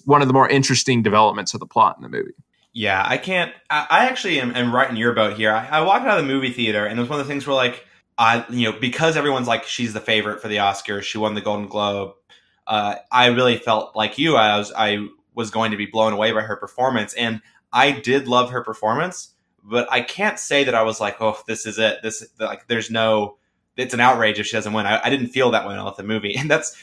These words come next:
Speaker 2: that, that's not to detract from the performance. I, I really do wanna emphasize that, because it is really strong, and I think that if there's one moment where I can point to, be like,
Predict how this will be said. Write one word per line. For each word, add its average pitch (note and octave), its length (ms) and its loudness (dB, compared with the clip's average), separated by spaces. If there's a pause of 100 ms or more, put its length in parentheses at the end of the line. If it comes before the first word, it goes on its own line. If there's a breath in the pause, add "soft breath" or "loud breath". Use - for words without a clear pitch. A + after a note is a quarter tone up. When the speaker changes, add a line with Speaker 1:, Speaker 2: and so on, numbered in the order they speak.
(120)
Speaker 2:
that, C#3+ 140 0
that's D#3+ 200 0
not F3 180 4
to - 80 -10
detract A#2+ 520 0
from G#2+ 160 -8
the G#2 60 -4
performance. G#2+ 520 -4
I, G#2 60 -4
I G#2+ 120 -4
really G#2+ 240 2
do G#2 140 -4
wanna G2 180 -2
emphasize G2+ 480 -6
that, G2+ 280 -6 (180 soft breath)
because C3+ 180 4
it B2+ 80 2
is B2+ 180 -2
really A#2+ 200 2
strong, G#2+ 500 4
and A2+ 160 -4
I A2+ 80 2
think B2 300 -4
that A#2 240 2
if A#2+ 100 -8
there's A#2 180 -2
one B2 260 2
moment A#2+ 220 2
where A2 120 0
I - 40 -14
can G#2 120 -14
point A2+ 180 -4
to, A#2 100 -10
be A2+ 80 -4
like, G#2 160 -4